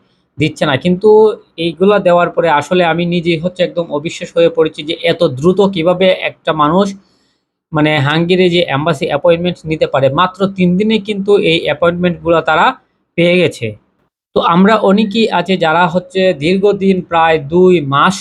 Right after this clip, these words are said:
ধরে আমরা হাঙ্গেরি অ্যাপয়েন্টমেন্টের জন্য অপেক্ষা এবং দীর্ঘ প্রতীক্ষা ধরে বসেছিলাম যে কবে থেকে অ্যাপয়েন্টমেন্ট দিবে, কবে থেকে আবার ভিসা দেওয়া শুরু হবে, কবে থেকে আবার হাঙ্গেরি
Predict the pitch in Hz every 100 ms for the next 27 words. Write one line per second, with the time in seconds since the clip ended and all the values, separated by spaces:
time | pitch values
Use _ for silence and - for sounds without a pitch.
0 | - 185 185 175 170 170 135 156 160 170
1 | 180 - 143 180 170 170 175 165 160 165
2 | 165 170 170 _ _ _ _ - 143 196
3 | 196 - 196 190 170 143 170 151 123 139
4 | 180 196 208 208 202 196 196 190 180 -
5 | 190 - 202 196 190 160 156 170 151 147
6 | 165 175 175 170 165 156 151 160 170 -
7 | 180 139 151 165 165 170 156 139 147 156
8 | 160 160 147 147 - 175 - 143 143 147
9 | 147 135 139 170 165 170 165 165 165 151
10 | 151 190 196 - _ _ - 180 185 196
11 | 196 180 175 135 160 170 180